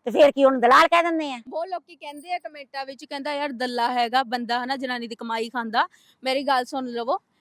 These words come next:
Speaker 2: ਕਿ ਜੇ ਤੁਸੀਂ ਕਹਿੰਦੇ ਹੋ ਨਾ ਬੰਦਾ, ਬੰਦਾ, ਜੇ ਬੰਦਾ ਕਹੇ, "ਜਨਾਨੀ, ਚੱਲ ਅੰਦਰ ਵੜ, ਕਮਰੇ ਦੇ ਵਿੱਚ ਬਾਹਰ ਨਹੀਂ ਨਿਕਲਣਾ, ਉਹ ਨਹੀਂ ਕਰਨਾ, ਉਹ ਨਹੀਂ ਕਰਨਾ," ਫਿਰ ਉਹ ਗਲਤ ਆ। ਜੇ ਉਹ ਕਹਿੰਦਾ, "ਤੂੰ ਕੰਮ ਕਰ, ਜਿੱਦਾਂ ਕਰਨਾ ਕਰ," ਫਿਰ ਉਹ ਗੰਦਾ ਹੈਗਾ?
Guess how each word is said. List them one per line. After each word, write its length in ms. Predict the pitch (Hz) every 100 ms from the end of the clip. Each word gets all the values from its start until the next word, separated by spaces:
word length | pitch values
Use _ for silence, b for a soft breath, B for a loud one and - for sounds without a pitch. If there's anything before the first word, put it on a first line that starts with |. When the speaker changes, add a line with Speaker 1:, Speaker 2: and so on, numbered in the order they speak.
| _
Speaker 2:
ਕਿ 100 | 269
ਜੇ 160 | 277 285
ਤੁਸੀਂ 240 | 302 -
ਕਹਿੰਦੇ 180 | 269 311
ਹੋ 60 |
ਨਾ 60 | 370
ਬੰਦਾ, 300 | 320 294 294
ਬੰਦਾ, 280 | 269 285 285
ਜੇ 260 | 233 269
ਬੰਦਾ 280 | 294 294 294
ਕਹੇ, 220 | 330 359
"ਜਨਾਨੀ, 400 | 320 311 311 370 415
ਚੱਲ 160 | 302 302
ਅੰਦਰ 200 | 285 277
ਵੜ, 160 | 240 - _
ਕਮਰੇ 240 | 277 269 254
ਦੇ 60 |
ਵਿੱਚ 120 | 262 233
ਬਾਹਰ 220 | 269 359
ਨਹੀਂ 100 | 349
ਨਿਕਲਣਾ, 320 | 240 226 247 - _ 254
ਉਹ 140 | 339
ਨਹੀਂ 100 | 359
ਕਰਨਾ, 240 | 311 302
ਉਹ 80 | 311
ਨਹੀਂ 180 | 339 339
ਕਰਨਾ," 180 | 330 302
ਫਿਰ 140 | 330
ਉਹ 60 | 349
ਗਲਤ 340 | 277 294 311
ਆ। 100 | 226 - b b -
ਜੇ 100 | 247
ਉਹ 100 | 277
ਕਹਿੰਦਾ, 180 | 311 311
"ਤੂੰ 140 | 302
ਕੰਮ 280 | 262 233 233
ਕਰ, 160 | 262 262
ਜਿੱਦਾਂ 300 | 226 202 247
ਕਰਨਾ 260 | 247 247
ਕਰ," 260 | 233 208 208 _ _ _
ਫਿਰ 80 | 294
ਉਹ 60 | 277
ਗੰਦਾ 240 | 254 262
ਹੈਗਾ? 300 | 466 440 339